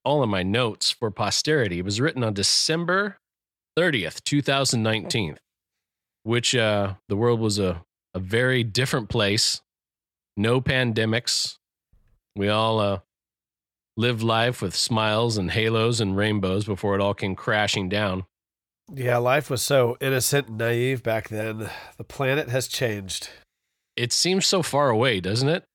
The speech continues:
Speaker 1: I was just kinda going over the timeline, and everything was different <laughs> at the end of two thousand nineteen, you know, compared to what it is today. But, I mean, we've talked about it before in the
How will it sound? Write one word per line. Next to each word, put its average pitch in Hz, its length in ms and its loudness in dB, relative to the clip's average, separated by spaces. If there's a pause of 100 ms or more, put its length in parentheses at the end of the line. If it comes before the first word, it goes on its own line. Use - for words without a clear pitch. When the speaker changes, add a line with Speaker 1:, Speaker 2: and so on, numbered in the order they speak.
(580)
Speaker 1:
I 120 80 0
was 120 220 0 (240)
just 120 240 -2
kinda 143 220 0
going 135 260 2
over 123 200 2
the 101 120 -2
timeline, 107 640 0
and 90 160 -4 (400)
everything 170 640 0
was 101 200 0
different 90 640 -4 (360)
<laughs> - 360 -16
at - 440 -2
the 113 220 -2
end 101 360 -2 (420)
of 101 180 -4
two 117 160 0
thousand 107 420 0
nineteen, 95 600 -2
you 85 100 -4
know, 85 100 -4
compared 98 360 -6
to 92 80 -6
what 87 160 -4
it 80 120 -10
is 78 280 -4
today. 90 560 -4 (1040)
But, 113 360 0 (160)
I 127 60 -2
mean, 120 160 0
we've 107 140 0
talked 135 240 0
about 117 160 0
it 95 40 -8
before 110 300 0
in 95 200 0
the 87 280 -4